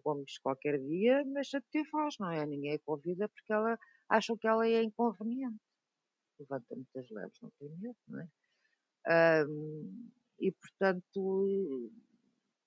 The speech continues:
quer dizer, e não há muita alternativa, quer dizer, a televisão digital, eu sei, eh, esta coisa de nós termos a assinatura dos, dos fornecedores de serviços, eh,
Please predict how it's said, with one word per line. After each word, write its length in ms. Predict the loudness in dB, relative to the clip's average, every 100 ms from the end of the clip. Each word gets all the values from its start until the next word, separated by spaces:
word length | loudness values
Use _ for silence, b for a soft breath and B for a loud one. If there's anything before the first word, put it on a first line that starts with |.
| _
quer 160 | -6
dizer, 380 | -4 -6 -2 -2
e 200 | -2 -2
não 160 | 2 8
há 100 | 8
muita 180 | 8 2
alternativa, 920 | 2 -2 -4 -4 -4 -6 -6 -12 -14 -18
quer 80 | -20
dizer, 320 | _ -20 -20
a 40 | -20
televisão 440 | -12 -10 -8 -8
digital, 440 | -8 -10 -12 -8 -6
eu 80 |
sei, 180 | -6 -8 -8 -8 -14 _ _ _ _ _ -12
eh, 480 | -8 -6 -8 -10 -14
esta 240 | -12 -10
coisa 280 | -8 -8 -8
de 60 | -6
nós 240 | -4 -4
termos 420 | -4 -4 -4 -6
a 80 | -6
assinatura 720 | -6 -8 -6 -6 -6 -10 -10
dos, 300 | -12 -16 -18 -18
dos 120 | -18
fornecedores 520 | -18 -18 -14 -10 -10
de 100 | -10
serviços, 640 | -12 -10 -6 -8 -8 -14 -16
eh, 400 | -20 -20 -20 -20